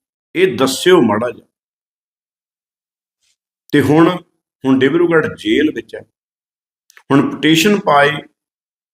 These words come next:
ਮਾਣਯੋਗ ਸੁਪਰੀਮ ਕੋਰਟ ਅਦਾਲਤ ਵਿੱਚ ਅੱਗੇ ਮੇਰੀ ਐਨ ਐਸ ਏ, ਜਾਣੀ ਕਿ ਮੇਰੇ ਤੇ ਜਿਹੜੀ ਐਨ ਐਸ ਏ ਲੱਗੀ ਹੈ, ਉਹ ਹਟਾ ਦਿਆ ਜੀ। ਇਹ ਬੋਲੀ ਇਹਨਾਂ ਦੀ,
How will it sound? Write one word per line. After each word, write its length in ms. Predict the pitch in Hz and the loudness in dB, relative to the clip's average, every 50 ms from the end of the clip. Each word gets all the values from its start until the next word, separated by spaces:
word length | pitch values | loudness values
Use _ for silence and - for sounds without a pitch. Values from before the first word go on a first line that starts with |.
| _ _ 117 | _ _ -2
ਮਾਣਯੋਗ 360 | 120 127 135 139 135 139 135 131 | -2 0 2 2 2 2 2 0
ਸੁਪਰੀਮ 600 | - - - - 113 110 127 135 135 139 139 135 | -6 -10 -10 -10 -6 -2 0 0 2 0 0 -4
ਕੋਰਟ 380 | - - 123 123 123 123 - _ - 110 | -6 -6 -4 -4 -4 -6 -8 _ -6 -6
ਅਦਾਲਤ 420 | 107 95 110 120 120 107 - - | -2 0 2 2 0 0 -2 -6
ਵਿੱਚ 420 | 113 104 113 113 - - - - _ _ _ _ _ _ _ _ _ _ _ _ _ _ _ _ _ _ _ _ - - - 135 | -6 -6 -6 -8 -8 -18 -20 -20 _ _ _ _ _ _ _ _ _ _ _ _ _ _ _ _ _ _ _ _ -20 -6 -4 -2
ਅੱਗੇ 200 | 131 131 143 151 | -2 0 2 2
ਮੇਰੀ 400 | 131 123 120 123 131 135 135 135 - - | 2 4 4 2 2 2 0 0 -2 0
ਐਨ 220 | 113 117 117 117 | 0 0 0 -2
ਐਸ 200 | 117 120 - - - | -4 -4 -4 -2 -2
ਏ, 140 | 131 127 120 - _ _ _ _ _ _ _ _ _ _ _ _ _ | -2 -2 -2 -6 _ _ _ _ _ _ _ _ _ _ _ _ _
ਜਾਣੀ 180 | 104 123 135 139 | 0 2 2 2
ਕਿ 160 | 135 160 170 | 2 2 2
ਮੇਰੇ 320 | 160 131 120 117 117 113 - | 4 4 4 4 2 0 -2
ਤੇ 100 | - 135 | -10 -10
ਜਿਹੜੀ 260 | 147 160 175 175 175 - _ - | -4 0 0 0 0 0 _ -2
ਐਨ 220 | 120 127 127 127 | 0 0 0 0
ਐਸ 200 | 135 135 135 - | -2 -2 -2 -2
ਏ 40 | 139 | -2
ਲੱਗੀ 380 | 120 113 107 98 107 120 139 160 | -2 -2 -4 -4 -4 -2 0 0
ਹੈ, 260 | 170 170 - - _ _ _ | 0 -2 -6 -12 _ _ _
ਉਹ 160 | 160 147 151 151 | -4 -2 0 0
ਹਟਾ 280 | 156 - 139 123 107 | 0 0 -2 -2 -2
ਦਿਆ 260 | 95 95 107 113 - | 0 0 0 2 2
ਜੀ। 240 | 117 113 101 95 85 - _ _ _ _ _ _ _ _ _ _ _ _ _ _ _ _ _ - | 0 -2 -4 -8 -10 -12 _ _ _ _ _ _ _ _ _ _ _ _ _ _ _ _ _ -10
ਇਹ 40 | 104 | -4
ਬੋਲੀ 340 | 95 98 101 104 120 139 147 | -2 2 2 4 4 4 4
ਇਹਨਾਂ 240 | 156 156 165 160 | 2 0 -2 -6
ਦੀ, 100 | 151 139 | -8 -6